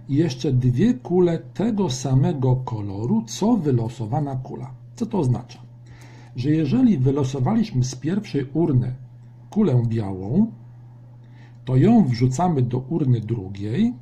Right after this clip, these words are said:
plus dwie kule tego samego koloru. Czyli oprócz białej jeszcze dwie białe. Jeżeli wylosowaną kulą z pierwszej urny była czarna, to ją wrzucamy do urny numer dwa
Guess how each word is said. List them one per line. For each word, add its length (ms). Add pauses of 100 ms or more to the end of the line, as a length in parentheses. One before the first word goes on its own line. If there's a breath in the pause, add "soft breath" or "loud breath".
(580 loud breath)
plus 400
dwie 520 (140)
kule 320
tego 400
samego 500
koloru. 420 (1300)
Czyli 280
oprócz 440
białej 540
jeszcze 320
dwie 240
białe. 480 (960 loud breath)
Jeżeli 680 (140)
wylosowaną 840
kulą 460
z 100
pierwszej 520
urny 280
była 340
czarna, 640 (480 loud breath)
to 100
ją 260
wrzucamy 580
do 160
urny 440
numer 380
dwa 500